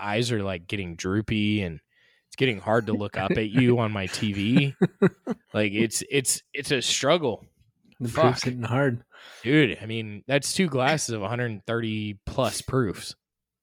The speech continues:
Speaker 2: Yeah, true.
Speaker 1: That's a lot.
Speaker 2: That is true.
Speaker 1: Just,
Speaker 2: That is a
Speaker 1: so,
Speaker 2: lot.
Speaker 1: uh, before you jump into your review, Devo, I just wanna make mention of this. So we're gonna do four episodes to cover the four, uh, first rounds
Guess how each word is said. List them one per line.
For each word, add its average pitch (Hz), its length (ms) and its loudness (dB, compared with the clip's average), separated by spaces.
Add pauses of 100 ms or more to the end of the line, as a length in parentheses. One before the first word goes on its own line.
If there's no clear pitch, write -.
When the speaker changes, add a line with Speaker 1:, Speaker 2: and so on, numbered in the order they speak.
(200)
Speaker 2:
Yeah, 143 260 4
true. 120 320 2 (340)
Speaker 1:
That's - 120 -10
a 127 40 4
lot. 104 400 0 (240)
Speaker 2:
That 139 140 4
is 135 120 2
true. - 180 2
Speaker 1:
Just, 139 200 4
Speaker 2:
That 143 140 -2
is 135 160 2
a - 20 4
Speaker 1:
so, 147 100 8
Speaker 2:
lot. 110 140 4 (400)
Speaker 1:
uh, 104 80 -8 (180)
before 170 380 2
you 147 100 4
jump 127 280 2
into 110 120 -2
your 104 180 0
review, 98 260 -6
Devo, 82 320 -8 (340)
I 117 60 -2
just 127 120 0
wanna 127 200 2
make 101 240 -6
mention 87 340 -10 (500)
of 98 160 -4
this. 73 300 -10 (160)
So - 180 0
we're 123 140 4
gonna 156 180 4
do 143 160 4
four 120 420 0
episodes 82 680 -6 (840)
to 117 120 0
cover 113 340 0
the 98 180 -8
four, 131 640 2 (1300)
uh, 92 380 0
first - 400 0
rounds 110 520 -2